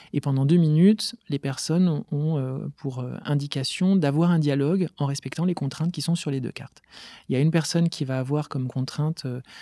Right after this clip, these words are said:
demander à la personne face à vous de vous raconter un de ses meilleurs souvenirs de vacances. Et l'autre personne va avoir,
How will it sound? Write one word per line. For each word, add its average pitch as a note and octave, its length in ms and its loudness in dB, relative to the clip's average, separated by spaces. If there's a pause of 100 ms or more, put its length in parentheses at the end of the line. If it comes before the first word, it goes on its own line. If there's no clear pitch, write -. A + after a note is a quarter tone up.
(180)
demander C#3+ 360 2
à D3+ 40 0
la C3+ 100 0
personne C#3 360 -2
face C#3 240 -4
à C#3 80 0
vous E3 400 2
de C3 420 -2
vous C3 120 -4
raconter B2+ 420 -4
un D3 80 0
de C#3 80 -4
ses - 100 -8
meilleurs C3 280 -2
souvenirs C#3 420 -4
de A#2 320 -6
vacances. D#3 520 -2 (800)
Et F#3 240 6
l'autre D3+ 240 2
personne D3+ 500 2
va C3 200 0
avoir, C#3 500 0